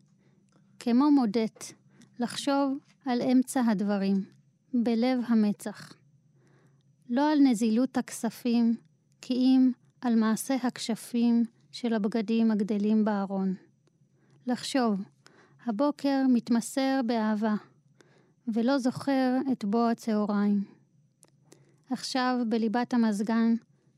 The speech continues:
תופפות נשיקות על מצחך, ביתי. לרדות ממך דבש על מחצלת פרוסה. להיזכר,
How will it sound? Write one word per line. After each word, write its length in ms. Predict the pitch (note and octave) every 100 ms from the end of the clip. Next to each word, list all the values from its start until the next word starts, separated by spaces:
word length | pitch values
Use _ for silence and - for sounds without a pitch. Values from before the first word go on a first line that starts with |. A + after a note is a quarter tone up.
| _
תופפות 500 | - A3 A#3 - C4+ C4
נשיקות 640 | B3 B3 - G#3+ A#3+ B3 A#3+
על 120 | A3
מצחך, 540 | A3+ A3+ - B3+ - G#3+
ביתי. 360 | G#3+ - A3 - _ _ _ _ _ _ _ _ _ _ _
לרדות 480 | A#3 A#3+ A3+ B3+ C4 C#4+
ממך 320 | C4+ A#3+ -
דבש 440 | A3 A#3 A#3+ - -
על 140 | A3
מחצלת 520 | A3 - - A#3+ A#3
פרוסה. 420 | - A3 G#3 A#3 G#3+ - _ _ _ _ _ _ -
להיזכר, 600 | A#3 A3 A3 - A#3+